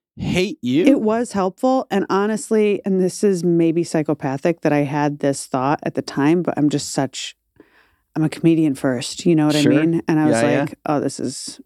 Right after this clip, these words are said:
Speaker 2: very helpful. Thank you for telling me that."
Speaker 1: Th-, thank you for letting me
Speaker 2: Thank you for the new ten,
Speaker 1: Yeah,
Speaker 2: honestly.
Speaker 1: exactly.
Speaker 2: Thank you for the new ten.
Speaker 1: Yeah, that's an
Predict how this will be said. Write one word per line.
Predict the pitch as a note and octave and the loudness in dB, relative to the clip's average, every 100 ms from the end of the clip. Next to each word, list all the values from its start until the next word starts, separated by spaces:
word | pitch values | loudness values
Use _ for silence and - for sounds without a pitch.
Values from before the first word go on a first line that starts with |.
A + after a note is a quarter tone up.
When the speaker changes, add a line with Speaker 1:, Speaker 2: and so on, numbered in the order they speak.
| - | -18
Speaker 2:
very | A#3 F#3+ D3 - C3 | -14 -8 -6 -6 -6
helpful. | - - - - | -6 -6 -8 0
Thank | D3 - | 0 0
you | |
for | - | -4
telling | - C3 C#3 | -4 -2 -2
me | |
that." | A2+ G2+ - _ _ - | -2 -6 -10 _ _ -6
Speaker 1:
Th-, | C3+ C#3 | -4 -2
thank | - C#3+ E3+ | 0 0 -2
you | |
for | D3 D3+ | -2 0
letting | B2+ B2+ B2+ A#2+ | 2 0 0 -2
me | A2+ C#3+ | -2 -2
Speaker 2:
Thank | - - E3+ | -4 0 0
you | F3 | 2
for | F3 | 2
the | E3+ | 2
new | F3 | 2
ten, | E3+ F3+ F#3 - - - | 0 -2 -2 -4 -4 0
Speaker 1:
Yeah, | D#3 | 2
Speaker 2:
honestly. | F3 | 2
Speaker 1:
exactly. | C#3+ C3 B2 C#3+ G#2+ - | 2 0 -2 -4 -12 0
Speaker 2:
Thank | D#3 D3+ | 0 2
you | |
for | D#3+ | 2
the | D#3 | 2
new | D#3+ | 2
ten. | D3 D#3+ D#3+ C3+ _ _ _ _ _ _ _ | 2 0 0 -4 _ _ _ _ _ _ _
Speaker 1:
Yeah, | A#2+ | -2
that's | C#3 | -2
an | - | -2